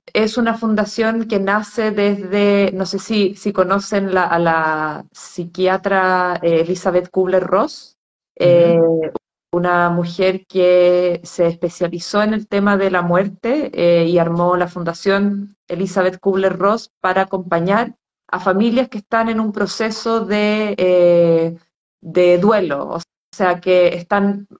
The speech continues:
Speaker 1: en el fondo, familias que van a enfrentar la pérdida de algún ser querido o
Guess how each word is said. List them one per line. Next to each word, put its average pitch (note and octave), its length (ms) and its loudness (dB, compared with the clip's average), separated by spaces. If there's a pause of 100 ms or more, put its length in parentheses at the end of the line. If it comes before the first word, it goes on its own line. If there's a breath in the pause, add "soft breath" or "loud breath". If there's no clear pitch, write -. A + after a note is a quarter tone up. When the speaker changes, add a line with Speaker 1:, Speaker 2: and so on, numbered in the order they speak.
(260)
Speaker 1:
en F#3 120 -12
el F3 80 -10
fondo, G3+ 200 -2
familias G3+ 420 -2
que G3 220 2
van F#3+ 160 0
a G3+ 40 0
enfrentar G3 540 -4
la G#3 240 -2
pérdida A#3+ 680 0
de G3 120 -2
algún G3 300 0
ser A3+ 340 -6
querido A#3 640 0
o C4+ 480 2